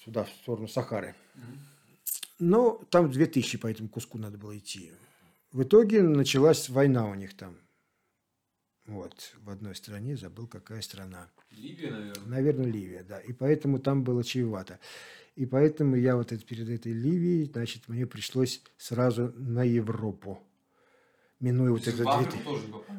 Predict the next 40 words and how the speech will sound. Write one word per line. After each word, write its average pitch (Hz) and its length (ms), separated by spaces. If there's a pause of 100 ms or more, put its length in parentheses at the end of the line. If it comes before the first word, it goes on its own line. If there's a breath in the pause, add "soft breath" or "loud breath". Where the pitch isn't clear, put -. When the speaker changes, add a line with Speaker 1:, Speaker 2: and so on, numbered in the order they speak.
Speaker 1:
ну, 160 80
вот 170 120
это 185 240
по 160 220
Африке 135 280
прошёл 143 340
кусок, 143 380
там, 120 240 (340)
тысячи 139 300
километров. 131 500 (200)
Speaker 2:
Я - 60
думал, 123 220
прям 131 260
до 123 80
ЮАРа, 120 480
прям 143 180
до 175 60
Speaker 1:
Нет, 147 240
Speaker 2:
Йоханнесбурга, 160 400
Speaker 1:
нет, 160 260
Speaker 2:
там, 135 80
Speaker 1:
нет, 127 240 (140)
нет, 139 260
Speaker 2:
из - 160
Speaker 1:
тысячи 185 320
Speaker 2:
Конго. 151 320
Speaker 1:
км. 95 100 (340 soft breath)
Там 196 200
тоже 233 240
сложности 156 560
такие 147 380
же, 131 80
все 151 160
страны 147 320
посмотрели, 139 480
Speaker 2:
Да, 113 60
да. - 80
Speaker 1:
тоже 156 260
сложности, 143 640
тоже 135 420